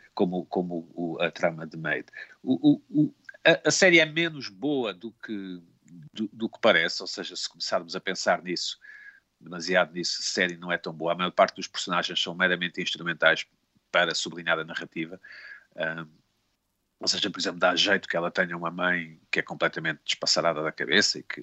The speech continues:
que seja muito negligente, como foi negligente com ela, seja negligente com a neta,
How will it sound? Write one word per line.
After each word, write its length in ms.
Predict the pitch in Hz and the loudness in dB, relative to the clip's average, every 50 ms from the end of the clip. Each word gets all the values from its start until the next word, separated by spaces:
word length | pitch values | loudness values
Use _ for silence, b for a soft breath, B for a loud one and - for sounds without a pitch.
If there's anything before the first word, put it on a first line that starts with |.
| - 57 - - | -14 -16 -12 -6
que 80 | - | -6
seja 220 | - - - - 78 | -4 -4 -4 -6 -6
muito 200 | 80 87 87 - - | -6 -8 -8 -8 -8
negligente, 560 | - 85 78 - 87 80 - 90 85 78 - _ - - - - - _ - | -8 -8 -4 -2 0 0 0 0 0 -2 -4 _ -16 -12 -12 -12 -14 _ -14
como 160 | - - - | -12 -10 -8
foi 140 | - 82 80 | -6 -6 -4
negligente 440 | 80 76 - 87 80 - 85 78 - | -4 -4 -2 0 0 2 0 0 -2
com 140 | - 85 85 | 0 4 6
ela, 240 | 90 90 85 78 73 - B B B B B B B B B B | 6 6 6 4 0 -4 B B B B B B B B B B
seja 300 | - - - 101 82 - - | -2 0 2 2 2 0 -2
negligente 480 | 85 90 87 92 90 82 95 90 - | -4 0 2 2 4 4 2 0 -2
com 100 | - - | -2 -2
a 60 | 98 92 | -2 2
neta, 380 | 90 95 101 101 - - - | 2 4 2 4 2 -2 -4